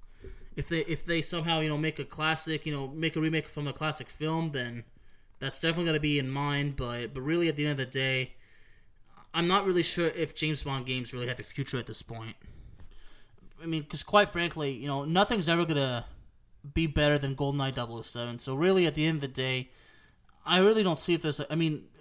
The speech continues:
and, and, and from what I understand, most gamers find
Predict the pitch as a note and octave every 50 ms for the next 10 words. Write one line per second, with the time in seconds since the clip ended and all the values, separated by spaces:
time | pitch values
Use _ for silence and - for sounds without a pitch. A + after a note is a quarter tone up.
0 | _ - - - A3 A3 A3 G#3 A3 G3+ G3+ A#3 F#3 F#3 - G#3 G#3 G#3 A3 G#3
1 | - A#3 A#3 A#3+ C4 C4 B3+ A3+ F#3 E3 - - G#3 G3+ E3+ D3+ D3 - - -
2 | - - - - - _ - - F#3 A#3 C4 - - - G#3 G#3+ A3 A3 A3 G3+
3 | F#3+ - - - - - - F3+ F#3+ G3+ G3+